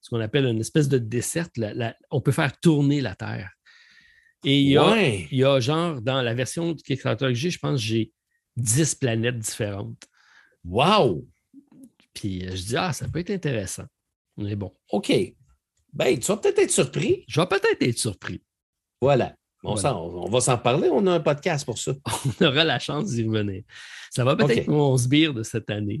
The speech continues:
Speaker 1: Je sais pas. On va voir.
Speaker 2: Ben, on sait jamais.
Speaker 1: Alors, semblerait que ça s'en vient cette année. À suivre. Le prochain, je serais surpris qu'il sorte cette année, mais peut-être. Euh,
Speaker 2: Non, moi,
Speaker 1: c'est
Speaker 2: je pense
Speaker 1: un
Speaker 2: que oui.
Speaker 1: Oui ?
Speaker 2: Ouais.
Speaker 1: Weather Machine de Lacerda.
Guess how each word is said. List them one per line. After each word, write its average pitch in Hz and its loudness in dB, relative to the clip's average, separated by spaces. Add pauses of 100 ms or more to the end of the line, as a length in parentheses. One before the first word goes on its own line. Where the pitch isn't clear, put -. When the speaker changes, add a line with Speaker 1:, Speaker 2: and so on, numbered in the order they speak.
(100)
Speaker 1:
Je 113 -6
sais 123 -6
pas. - -14 (180)
On - -10
va - -8
voir. - -6
Speaker 2:
Ben, - -2
on - -4
sait - -2
jamais. 92 -2 (240)
Speaker 1:
Alors, 95 -6
semblerait 160 0
que - -8
ça 143 -4
s'en 113 -2
vient 120 0
cette 120 -6
année. 87 -10
À 110 -8
suivre. - -16 (360)
Le - -20
prochain, 139 -4
je - -4
serais - -2
surpris - -10
qu'il - -14
sorte 180 -4
cette - -4
année, 147 0
mais 254 -4
peut-être. - -6 (260)
Euh, 110 -4
Speaker 2:
Non, 120 6
moi, 156 6
Speaker 1:
c'est - -4
Speaker 2:
je 151 4
pense 127 4
Speaker 1:
un 113 -2
Speaker 2:
que 101 2
oui. 78 -2 (340)
Speaker 1:
Oui ? 208 -2 (540)
Speaker 2:
Ouais. 87 -4
Speaker 1:
Weather 156 4
Machine 220 -2 (300)
de 139 -2
Lacerda. 147 0